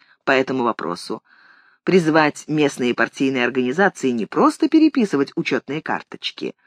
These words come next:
а обменивать партийные билеты только тем, кто прошёл всестороннюю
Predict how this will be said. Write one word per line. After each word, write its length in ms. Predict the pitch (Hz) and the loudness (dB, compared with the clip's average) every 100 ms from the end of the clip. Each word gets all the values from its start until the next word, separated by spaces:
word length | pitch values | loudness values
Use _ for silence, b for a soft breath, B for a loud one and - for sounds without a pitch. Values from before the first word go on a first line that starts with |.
| b b b b b - | b b b b b 0
а 220 | 127 151 | 4 4
обменивать 720 | 175 151 175 254 180 127 120 | 2 0 2 4 4 2 0
партийные 520 | 117 143 - 175 139 | -4 -2 -2 0 0
билеты 380 | 120 127 220 175 | 0 2 0 0
только 400 | - 170 147 117 | -2 0 0 -4
тем, 440 | - - 277 180 - _ _ _ _ | -8 -2 0 -2 -6 _ _ _ _
кто 220 | - - 143 | -10 -2 2
прошёл 420 | 131 - 165 165 | 2 2 0 -2
всестороннюю 1120 | - 143 - 123 127 269 285 262 254 247 | -4 -6 -4 -2 0 2 2 2 2 0